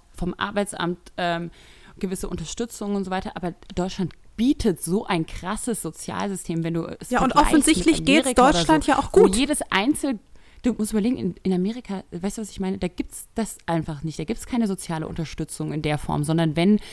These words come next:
Speaker 1: wenn du scheiterst, dann scheiterst du richtig, dann bist du am Arsch, dann hast du kein Auffangnetz, kein soziales. Und wir in Deutschland haben das. Und weißt du, und da, dann zu sagen so, ey, und ich,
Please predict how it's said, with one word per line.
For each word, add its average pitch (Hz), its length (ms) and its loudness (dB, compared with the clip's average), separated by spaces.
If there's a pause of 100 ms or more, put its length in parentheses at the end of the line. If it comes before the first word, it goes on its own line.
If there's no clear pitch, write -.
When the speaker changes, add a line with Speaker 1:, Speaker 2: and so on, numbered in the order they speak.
(600)
Speaker 1:
wenn 175 320 6
du 170 100 -2
scheiterst, 214 640 2
dann 147 220 2
scheiterst - 640 2
du 165 200 0
richtig, 151 580 2
dann 165 120 2
bist 165 160 0
du - 80 -6
am 143 140 -2 (160)
Arsch, 240 380 2
dann 165 120 -2
hast 214 160 -4
du 403 60 -2
kein 170 260 0
Auffangnetz, 139 640 -2
kein 143 140 -2
soziales. 143 360 -6
Und 180 120 -2
wir 190 80 -2
in 180 60 0
Deutschland 170 360 -6
haben 208 320 2
das. - 200 -6 (500)
Und 185 140 -4
weißt 196 160 2
du, 254 80 -2
und 180 160 -2
da, 170 140 2
dann 226 200 0
zu 240 80 -8
sagen 208 180 0
so, 180 140 -6
ey, 202 160 -2
und 190 140 -4
ich, - 160 -12